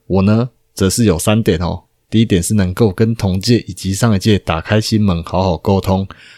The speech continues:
第二点呢，是参加拓荒。第三点，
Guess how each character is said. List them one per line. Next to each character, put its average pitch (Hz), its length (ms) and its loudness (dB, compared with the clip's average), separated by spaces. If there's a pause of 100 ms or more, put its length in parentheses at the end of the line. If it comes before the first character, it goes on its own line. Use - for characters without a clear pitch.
(200)
第 117 120 4
二 117 60 6
点 92 180 0
呢， 92 160 0
是 98 160 -4
参 101 280 0
加 101 200 2
拓 95 240 0
荒。 90 300 -2 (380)
第 135 120 4
三 123 220 2
点， 107 180 2